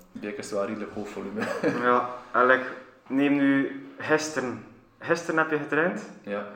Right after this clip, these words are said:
Speaker 2: Wat heb je in de voormiddag gedaan en wat heb je in de avond gedaan?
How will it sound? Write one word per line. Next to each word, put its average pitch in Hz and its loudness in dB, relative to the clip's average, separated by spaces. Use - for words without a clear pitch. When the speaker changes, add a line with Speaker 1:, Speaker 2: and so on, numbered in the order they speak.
Speaker 2:
Wat 131 4
heb 131 8
je 135 0
in 127 0
de 123 2
voormiddag 151 4
gedaan 160 0
en 110 -4
wat 120 4
heb 123 2
je 127 0
in 120 0
de 113 -2
avond 123 2
gedaan? 107 -2